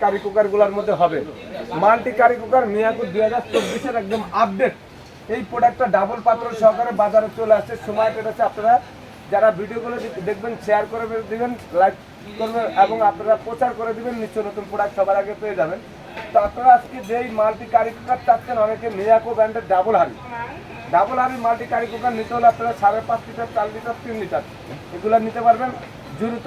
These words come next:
অর্ডার করতে পারবেন। প্রোডাক্ট কিন্তু সবসময় অ্যাভেলেবেল থাকে না। তো আজকে আমরা এগুলার সম্পূর্ণ বডিগুলা কিন্তু, যদি দেখেন,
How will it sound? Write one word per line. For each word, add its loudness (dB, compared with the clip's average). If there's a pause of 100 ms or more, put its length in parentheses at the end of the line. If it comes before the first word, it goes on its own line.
অর্ডার 4
করতে -6
পারবেন। -4
প্রোডাক্ট 6
কিন্তু -12 (160)
সবসময় 2
অ্যাভেলেবেল 0
থাকে 0
না। -8 (540)
তো 2 (100)
আজকে -4
আমরা 0 (200)
এগুলার -2 (120)
সম্পূর্ণ 4 (120)
বডিগুলা 6
কিন্তু, -4
যদি 4
দেখেন, 2